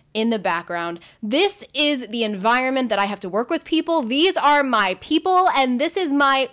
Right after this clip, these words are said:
Cracker Jack team. I just want everyone to know that, okay? Now, Noah's busy acting like Amy Poehler in Mean Girls on the side. Paul, back to you.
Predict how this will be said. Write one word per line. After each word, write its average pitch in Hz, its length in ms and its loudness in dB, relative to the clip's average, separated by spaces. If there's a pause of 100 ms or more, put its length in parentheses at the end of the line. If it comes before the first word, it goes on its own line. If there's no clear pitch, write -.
Cracker 240 400 0
Jack 214 340 0
team. 165 420 -10
I 180 80 -6
just 196 120 -10
want 202 140 -4
everyone 202 320 -2
to 208 140 -6
know 220 200 0
that, 233 400 -2 (280)
okay? 226 420 0 (400)
Now, 185 420 -2
Noah's 196 460 0
busy 269 480 0
acting 247 300 0
like 226 160 -2
Amy 214 200 -4
Poehler 208 320 -4
in 196 120 -6
Mean 262 200 -4
Girls 285 440 0
on 226 160 -4
the 285 100 -2
side. 240 480 0 (240)
Paul, 214 400 2 (160)
back 196 480 2
to 175 480 -6
you. 170 460 -10